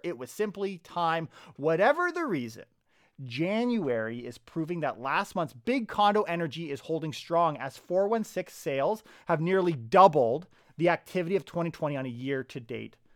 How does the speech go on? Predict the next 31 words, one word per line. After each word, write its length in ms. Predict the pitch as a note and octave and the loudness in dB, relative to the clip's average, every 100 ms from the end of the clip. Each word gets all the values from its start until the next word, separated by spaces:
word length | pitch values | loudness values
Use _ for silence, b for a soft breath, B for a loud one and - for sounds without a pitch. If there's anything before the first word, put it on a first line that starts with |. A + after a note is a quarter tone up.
| _ - | _ -12
basis." 460 | A#2 A2 A#2 G2+ | -12 -10 -14 -12
Guys, 480 | - D#3+ A2+ G#2 - _ _ _ _ | 0 2 2 -2 -16 _ _ _ _
were 220 | D3+ F3+ F#3 | 2 6 8
we 140 | A#3 | 6
wrong? 580 | F3+ D3+ D#3+ F#3+ C4 C#4+ | 6 8 8 6 2 -6
We've 140 | F#3 | -4
been 140 | F#3 F#3+ | -4 -4
telling 380 | - G#3 B3 B3 | -6 -2 -2 -2
you 120 | A3 | 0
this 260 | F3+ F3 - - | 0 -2 -8 -6
for 140 | D#3+ | -4
weeks. 280 | C3 E3+ - | -2 -2 -4
Condo 260 | - F#3 G3+ | 0 0 2
market's 260 | F3+ D#3 | 0 0
starting 180 | E3+ C3+ | -6 -4
to 20 | |
pick 180 | - D#3 | -6 2
up. 220 | D#3 - _ b | 2 0 _ b
Starting 220 | - G#3+ | 0 0
to 40 | G#3+ | 0
pick 140 | G#3 | 2
up. 180 | F#3+ - b b | 2 0 b b
You're 120 | D3 | -4
gonna 120 | G3+ | -2
see 180 | F3+ A#3 | 0 0
these 140 | A3 | 0
numbers. 180 | F#3 C#3+ | 0 -2
We're 80 | F3 | -2
halfway 320 | F3 A3 A3 | 2 2 2
through 140 | F3+ C#3+ | -6 -4
January. 440 | F3 F#3+ F#3 F#3 | -2 0 0 0